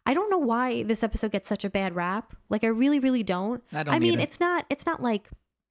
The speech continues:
Speaker 1: the best episode in the whole show, but it's definitely, like, not terrible. Like, I
Speaker 2: No.
Speaker 1: watched it and I didn't hate that I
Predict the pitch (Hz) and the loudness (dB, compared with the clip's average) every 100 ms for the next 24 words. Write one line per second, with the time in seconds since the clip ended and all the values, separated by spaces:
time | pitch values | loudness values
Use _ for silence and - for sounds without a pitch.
0 | _ _ _ - _ _ 208 185 - 214 | _ _ _ -20 _ _ -4 -4 -2 -2
1 | 208 - 208 196 202 196 185 180 175 170 | 0 -2 -4 -2 -2 0 0 -2 -4 -2
2 | 196 190 170 - 208 185 160 170 _ _ | 0 0 -2 -4 -2 -2 -4 -6 _ _
3 | _ _ - 233 - 214 - 262 269 262 | _ _ 0 2 2 -2 0 -2 0 0
4 | 226 202 185 170 165 - _ _ 196 - | 0 0 0 -2 -4 -16 _ _ -4 -4
5 | - 190 180 165 175 190 208 214 190 196 | -2 0 2 2 2 4 4 4 4 2
6 | - 196 180 180 180 185 - _ - 190 | 0 -2 0 -2 -2 -4 -10 _ -2 0
7 | 180 180 196 180 175 175 175 | -2 -2 -4 -2 -4 -2 -4